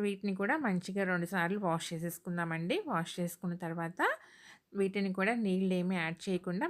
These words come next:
మిక్సీ జార్లోకి ట్రాన్స్‌ఫర్ చేసేసుకుని, ఇది క్వాంటిటీ ఎక్కువ ఉంది కాబట్టి రెండు సార్లుగా వేసుకుందామండి.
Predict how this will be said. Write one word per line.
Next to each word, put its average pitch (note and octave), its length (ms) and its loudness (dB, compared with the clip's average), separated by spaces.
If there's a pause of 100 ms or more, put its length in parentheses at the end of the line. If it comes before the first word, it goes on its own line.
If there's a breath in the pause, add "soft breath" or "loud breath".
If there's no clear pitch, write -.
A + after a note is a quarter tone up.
మిక్సీ F#3 280 0
జార్లోకి F3 480 0 (100)
ట్రాన్స్‌ఫర్ F3+ 500 0
చేసేసుకుని, F#3+ 580 -2 (520 loud breath)
ఇది A3 100 0 (100)
క్వాంటిటీ G#3+ 480 2
ఎక్కువ G3+ 240 -4
ఉంది G3 220 0
కాబట్టి F3+ 320 2 (120)
రెండు F3 260 2
సార్లుగా F3+ 420 0
వేసుకుందామండి. E3 760 0